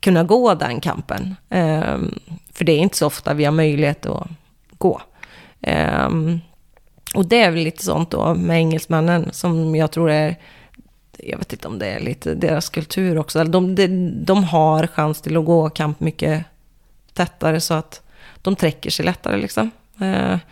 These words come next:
och sen är det ju också en ekonomisk sak. Vi, som amatör så betalar du allting själv. Har du bet-, köpt flygbiljetter och åker dit, alltså, du, du har bestämt dig för att gå den kampen. Du vill gå den kampen.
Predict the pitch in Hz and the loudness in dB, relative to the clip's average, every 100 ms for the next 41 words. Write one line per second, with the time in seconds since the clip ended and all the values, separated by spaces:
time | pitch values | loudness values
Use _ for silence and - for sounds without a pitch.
0 | - - - - 151 170 202 175 - 156 | -20 -8 -2 0 2 4 4 2 0 0
1 | 160 - 175 151 - 160 185 - - - | -2 -2 0 0 0 0 0 -2 -12 -18
2 | - - - 233 - - 190 - - 160 | -20 -20 -20 -20 -6 0 0 0 -4 0
3 | 165 - - 180 170 165 165 156 147 - | 0 -2 0 2 4 2 0 -2 -2 -4
4 | 151 - - 151 151 151 160 - - 151 | -6 -8 -6 -4 -2 0 0 0 -4 -4
5 | 151 156 151 156 208 - - - - - | -2 -4 -2 -2 -2 -8 -20 -20 -6 2
6 | 180 175 165 - - - - 175 - - | 4 4 2 -2 -6 -6 -2 -2 -2 -2
7 | 190 165 156 165 160 - 160 170 165 165 | 0 2 2 0 0 -2 2 4 4 2
8 | 156 - 160 165 185 - - - - 165 | 0 -4 -2 0 0 -2 -6 -4 -4 -6
9 | - - - - - 156 175 - - 143 | -8 -10 -12 -10 -8 0 0 0 -2 -2
10 | 143 139 160 160 151 151 147 143 147 139 | -2 -4 -6 -4 -2 -2 -2 -2 -4 -4
11 | 143 165 196 - 156 151 185 175 175 180 | -2 0 0 0 -2 2 2 2 2 0
12 | 185 196 214 | -2 -2 -4